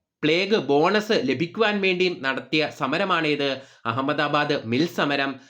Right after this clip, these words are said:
ആയിരത്തി തൊള്ളായിരത്തി പതിനെട്ടിൽ ഖേദ സത്യാഗ്രഹമാണ് കർഷക നികുതിയുമായി ബന്ധപ്പെട്ടാണ്. അപ്പൊ കർഷക നികുതിയുമായി ബന്ധപ്പെട്ടാണ് ഏത് സമരം നടക്കുന്നത്? ഖേദ സത്യാഗ്രഹം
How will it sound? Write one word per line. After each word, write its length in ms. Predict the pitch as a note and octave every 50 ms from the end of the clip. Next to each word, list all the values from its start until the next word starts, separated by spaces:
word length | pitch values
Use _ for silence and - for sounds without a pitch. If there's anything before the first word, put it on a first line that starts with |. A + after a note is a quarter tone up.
| _ _ -
ആയിരത്തി 360 | A2+ A#2+ C3 C#3 C#3 - F3
തൊള്ളായിരത്തി 400 | - - D#3 D#3+ D#3+ D3+ D3 D#3 D3+ -
പതിനെട്ടിൽ 560 | C3+ C3 D3 D#3+ E3+ E3 E3+ E3+ D#3 B2+ - - D#3+
ഖേദ 260 | D3 D3 D#3+ E3+ G3+ G#3
സത്യാഗ്രഹമാണ് 920 | G#3 - F#3+ - - E3+ D#3+ D#3 D#3 D3+ D3+ D3 C#3+ C#3 C#3 C#3 C#3 C3+ C3+ - - - _ - D3+
കർഷക 480 | C3+ B2+ B2+ - G#3+ A#3 A3+ G#3 F3+ - - C#3
നികുതിയുമായി 640 | C#3+ C3 C3+ D#3 D3 F3 F3 E3 D#3+ D3+ G3+ B3 B3 - C3
ബന്ധപ്പെട്ടാണ്. 720 | B2 A2+ A#2 A#2+ A#2+ A#2+ B2 A2+ - - G#2+ G2 F#2+ G2
അപ്പൊ 400 | F2+ - _ _ - - A2+ A2+
കർഷക 440 | A#2 C3 - - - - F3+ F#3
നികുതിയുമായി 560 | F#3 F3+ E3 C#3+ D3+ C#3+ E3 E3+ E3+ E3+ F3 E3
ബന്ധപ്പെട്ടാണ് 720 | C#3+ C#3 C3 C3+ C3+ - - D#3 D3 - D3 C#3+ D3 C#3
ഏത് 360 | G#2+ A2+ A#2 C3 D#3+ G3 -
സമരം 340 | - D#3+ D3 D3+ D3+ D3+ D3
നടക്കുന്നത്? 520 | C3+ C#3 C3 - D3 B2+ C3 C3 A3+ B3 B3 - - - - _ - -
ഖേദ 320 | D#3 D#3 E3+ F3+ G#3 G#3
സത്യാഗ്രഹം 640 | G#3 G#3 E3+ - - D3 C#3 D3 B2 A2+ C3+ B3 D4